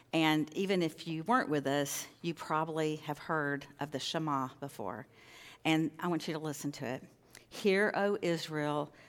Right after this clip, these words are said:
the Lord our God, the Lord is one. You shall love the Lord your God with all of your heart, with all of your soul, and with all of your might." So Moses begins the Shema with, "Hear, O Israel,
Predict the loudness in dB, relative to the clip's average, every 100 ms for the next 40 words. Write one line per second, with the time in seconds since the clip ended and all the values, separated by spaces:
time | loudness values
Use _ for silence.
0 | -20 0 2 4 4 4 4 4 4 4
1 | 4 2 -2 -14 -20 _ -8 -4 -2 0
2 | 2 0 -4 -2 0 0 0 -4 -8 -16
3 | -20 -14 0 2 4 2 4 4 4 2
4 | -2 0 0 -2 -2 0 0 -2 -4 -14
5 | -20 -20 -20 -6 -2 0 0 0 0 -4
6 | -2 0 0 -2 -6 -12 _ _ _ _
7 | _ _ -20 -14 -4 2 2 2 -2 -4
8 | -4 0 0 0 -6 -12 -16 -20 -20 _
9 | -14 0 2 2 2 0 0 -2 0 -2
10 | -4 -8 -18 -18 -20 -20 -20 -20 -20 -20
11 | -20 0 4 8 6 6 2 2 0 4
12 | 2 2 -4 -2 0 2 4 4 2 -2
13 | -12 -20 _ 0 0 -2 -2 2 2 2
14 | 0 2 0 0 -6 -8 -10